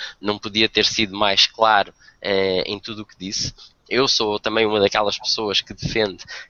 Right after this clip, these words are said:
que hoje em dia só se fala de marketing digital como se não existisse mais nada, e isso para mim é completamente errado. Ah, inclusivamente para os profissionais da área, ah, não os, os, os profissionais mais,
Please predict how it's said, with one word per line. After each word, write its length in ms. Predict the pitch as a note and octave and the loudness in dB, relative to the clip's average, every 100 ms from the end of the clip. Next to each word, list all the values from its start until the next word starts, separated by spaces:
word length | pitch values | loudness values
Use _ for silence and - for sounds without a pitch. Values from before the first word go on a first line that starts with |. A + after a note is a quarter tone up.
| - | -8
que 500 | - A2 G#2 G2+ F#2+ | 0 2 4 4 4
hoje 240 | G#2 G#2+ | 4 4
em 100 | G#2+ | 2
dia 260 | A2 A2 F#2+ | 2 4 4
só 200 | - B2 | 4 2
se 140 | - | 2
fala 260 | - A2+ A2 | 2 4 4
de 80 | G#2 | 4
marketing 360 | A2 - G#2 | 0 0 -6
digital 460 | G2+ G2+ G2+ A#2 G#2 | -4 -4 2 4 2
como 200 | - G#2+ | 0 -2
se 140 | - B2 | -2 -2
não 80 | |
existisse 500 | A#2 G#2+ - A2+ - A2 | -2 0 0 0 -4 0
mais 200 | G2 F#2+ | 0 2
nada, 300 | F#2+ A2 A2+ | 2 2 0
e 60 | |
isso 160 | G2+ - | 0 0
para 140 | G#2 | -2
mim 160 | G2+ G2+ | 0 0
é 60 | |
completamente 680 | G2+ C3+ B2 A2 G#2 G2+ F#2+ | 0 -4 2 2 2 -2 0
errado. 340 | F#2 F2+ F#2+ - - - - | 0 0 -2 -4 -14 -16 -4
Ah, 580 | F#2+ F#2+ F#2+ F#2+ F#2+ F#2+ | 2 6 6 6 6 4
inclusivamente 800 | F#2+ B2 B2 A2+ A2+ A#2 A#2 G2+ | 2 -4 -6 -4 0 2 2 0
para 160 | - G#2+ | -2 0
os 100 | - | 0
profissionais 600 | - A#2+ A2 A2 A2+ G2+ | -2 0 0 4 2 4
da 120 | G#2+ | 4
área, 420 | G#2+ A2 G2 F2 - - - | 4 4 2 -4 -8 -8 0
ah, 460 | F2 F2 D#2 G2 - | 2 4 2 -2 -8
não 280 | C#4 E3+ | -2 0
os, 220 | G#2 - A2+ | 0 -2 -4
os, 320 | F#2 - - | -6 -8 -8
os 160 | - G2+ | -10 -12
profissionais 680 | - G2+ G#2 - G2+ G2 F#2+ | -10 -8 -4 -2 2 0 2
mais, 440 | G2 F#2 E2 - | 0 0 0 0